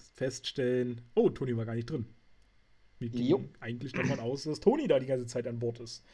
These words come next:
Speaker 1: Äh,
Speaker 2: Der hat ihn ferngesteuert.
Speaker 1: Da haben sie uns doch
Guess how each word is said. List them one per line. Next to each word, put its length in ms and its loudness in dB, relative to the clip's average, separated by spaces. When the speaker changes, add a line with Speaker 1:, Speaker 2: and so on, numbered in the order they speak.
Speaker 1:
Äh, 340 -6
Speaker 2:
Der 180 4
hat 140 -4
ihn 80 2
ferngesteuert. 720 0
Speaker 1:
Da 220 -8
haben 180 -6
sie 140 -8
uns 260 -8
doch 240 -8